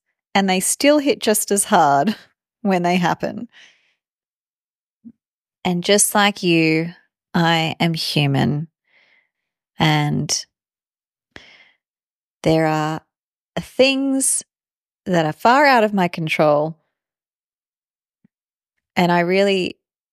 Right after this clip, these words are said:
feel that last year was an invitation to surrender <laughs> to the divine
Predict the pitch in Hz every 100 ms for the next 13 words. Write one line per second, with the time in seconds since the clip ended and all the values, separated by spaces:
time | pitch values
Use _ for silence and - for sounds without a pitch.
0 | _ - - 196 214 208 175 151 - -
1 | _ _ _ _ _ _ _ _ _ _
2 | _ _ _ _ _ - 175 175 202 208
3 | - - 156 151 147 - _ _ _ _
4 | _ _ _ 170 160 160 - - 160 -
5 | 160 160 165 - 156 156 - 143 143 139
6 | - 147 143 139 - - - 170 165 175
7 | 175 - 151 175 - _ _ _ _ _
8 | - - - - - _ - - 165 156
9 | 151 - - _ _ _ _ _ _ _
10 | _ _ - - - 175 190 175 175 170
11 | 170 170 165